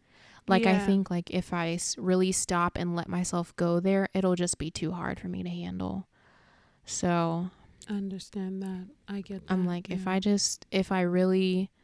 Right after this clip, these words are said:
Speaker 1: sit there and reflect on the gravity of this, like, yeah, it would just, it will overwhelm me, and I don't know if I can, like, come up, you know, from the water.
Speaker 2: Mm.
Speaker 1: So, and I don't think, like,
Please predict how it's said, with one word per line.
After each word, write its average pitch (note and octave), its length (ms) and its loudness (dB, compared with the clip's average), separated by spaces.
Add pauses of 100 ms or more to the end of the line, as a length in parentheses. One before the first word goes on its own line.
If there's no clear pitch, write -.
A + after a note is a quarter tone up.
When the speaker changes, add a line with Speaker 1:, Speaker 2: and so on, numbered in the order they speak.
(340)
Speaker 1:
sit - 280 0
there F#3 160 4
and F3 100 2
reflect F3 420 0
on F3 140 0
the F3 100 0
gravity F3+ 500 2
of G3 160 0
this, G#3+ 400 2
like, F3 420 -4 (920)
yeah, - 260 -8
it G3+ 100 4
would F#3+ 200 6
just, F3+ 360 -2
it G3 120 4
will F#3 140 2
overwhelm F3 580 -2
me, F3 160 -4
and D#3+ 100 -8
I E3 80 -4
don't E3 140 -4
know E3+ 120 -2
if F#3 120 -8
I E3+ 80 -8
can, - 180 -8
like, - 220 -10
come F3+ 240 -6
up, - 280 -8 (340)
you F3+ 140 0
know, E3+ 280 -4 (420)
from F3 420 -4
the F3+ 80 -4
water. F3 580 -2
Speaker 2:
Mm. G#3 300 -6 (380)
Speaker 1:
So, F3 540 -2 (2000)
and G#3+ 140 8
I G#3+ 80 8
don't A3+ 240 6
think, G3+ 340 2
like, F3 520 -2